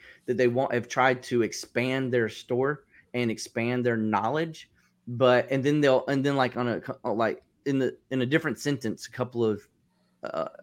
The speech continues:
same thought, but in a different sentence, they'll say, "But, you know, I haven't sold a whole lot, so I don't need to pick up a whole lot now and spend more money." So I kinda,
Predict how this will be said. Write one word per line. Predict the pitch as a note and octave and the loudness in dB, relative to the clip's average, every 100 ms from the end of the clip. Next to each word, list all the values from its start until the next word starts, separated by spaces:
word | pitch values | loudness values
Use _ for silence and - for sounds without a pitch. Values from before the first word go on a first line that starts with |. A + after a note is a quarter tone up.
| - | -18
same | - D3+ D3 D#3 B2+ - | -4 0 2 0 -2 4
thought, | C#3+ G#2+ | 6 6
but | A2 G#2 | 2 0
in | A2+ | -2
a | |
different | G#2+ B2+ B2 | 0 -2 -4
sentence, | - B2+ G2+ C#2+ | -6 -6 -6 -6
they'll | A2 | -6
say, | - A2+ G#2 | -2 0 0
"But, | G#2+ G#2 - - - | 0 0 -2 -16 -8
you | C#3 | -2
know, | C3 A#2 | 2 4
I | A2+ | 4
haven't | C#3+ B2+ | 4 2
sold | - B2+ | 2 0
a | A2+ | 2
whole | A#2+ G#2+ | 2 0
lot, | G#2+ G#2+ - | 2 2 0
so | A2+ | 0
I | A2 | 0
don't | C3+ | 0
need | C#3 C3 | 0 -2
to | |
pick | - C#3 C3 | 0 0 0
up | A#2+ | 2
a | G#2+ | 0
whole | G2+ G2+ G2 | 0 0 2
lot | G2 G2 G2 - _ - | 2 2 0 -6 _ -2
now | B2+ C3 A2+ G#2+ | 4 6 6 2
and | G2 | -2
spend | - A#2+ A2+ | -4 -2 0
more | G#2+ G#2 | 0 0
money." | G#2+ G2 F2 G2 | -2 -2 -8 -12
So | - A2+ G#2+ G2 - - _ | -6 0 0 0 -4 -20 _
I | C3 | 4
kinda, | F#3 F#3 D3+ A2+ | 8 8 8 4